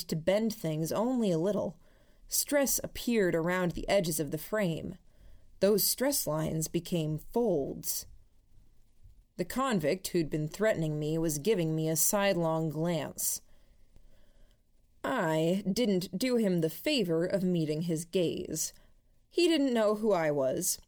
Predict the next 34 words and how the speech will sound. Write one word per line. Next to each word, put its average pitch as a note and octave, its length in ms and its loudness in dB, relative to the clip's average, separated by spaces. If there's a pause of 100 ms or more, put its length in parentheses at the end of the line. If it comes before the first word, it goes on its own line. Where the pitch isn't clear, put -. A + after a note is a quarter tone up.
He - 160 0
didn't F#3+ 240 2
know F3 180 2
why F3 480 2
Sub E3+ 260 -2
Rosa F3 360 2
was D#3+ 180 0
interested G3+ 500 -2
in F3 120 0
my D#3+ 160 0
welfare, G#3 640 0 (280)
and D4+ 140 0
I D4+ 320 0
wasn't B3 360 0
interested F#3+ 640 -2
in A3 160 -2
informing G3 600 0
him F3+ 380 -2
either D3+ 360 -2
way. E3 560 -2 (1500)
The G3+ 80 4
handle C#4 400 2
came B3 280 -2
away F3 320 4
in E3 160 2
one E3 240 2
piece, - 560 -2 (320)
mangled E3+ 500 2
screws E3 640 0
sticking F3 420 -2
out E3+ 240 -2
the E3 120 0
other D#3+ 180 -2
side. - 600 -4